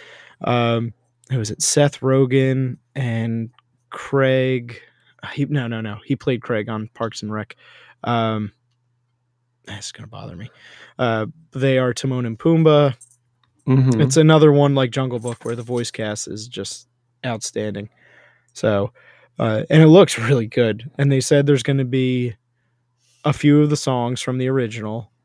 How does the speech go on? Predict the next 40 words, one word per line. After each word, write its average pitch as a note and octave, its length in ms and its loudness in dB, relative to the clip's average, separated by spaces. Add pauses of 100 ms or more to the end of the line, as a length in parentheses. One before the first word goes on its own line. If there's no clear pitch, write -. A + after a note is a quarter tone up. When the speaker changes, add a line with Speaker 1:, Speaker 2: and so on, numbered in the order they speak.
Speaker 1:
plus B2+ 320 -2
probably A#2+ 580 -2
the A#2+ 120 -2
one, A#2+ 420 -4 (100)
like, B2 160 -4
one B2+ 220 -2
or A#2 80 -4
two B2 260 0
from A#2+ 280 -4
the A#2 120 0 (260)
Broadway A#2+ 420 0
musical. G#2 580 -6 (800)
Uh, A2 320 -6 (880)
so E3+ 300 4 (1000)
that's D#3+ 320 6
gonna C#3+ 200 4
be, B2+ 340 2
and C3+ 100 0
that's D3 200 2
the C#3+ 100 2
one C3+ 140 0
that B2+ 80 -2
comes B2 200 -6
out A2+ 140 -6
this A#2 140 -8
summer A2+ 300 -8
in G#2 100 -8
July. G2+ 400 -6
That's A#2+ 240 -6
gonna A#2 160 -6
be, A2 180 -4
like, G2 360 -6
the A#2 100 -12
big G#2 220 -10
one. G#2 200 -10 (220)
Speaker 2:
Hopefully F3 480 2
they B2+ 140 6
do A2 160 0
that G#2 180 -2
well. G2+ 480 -4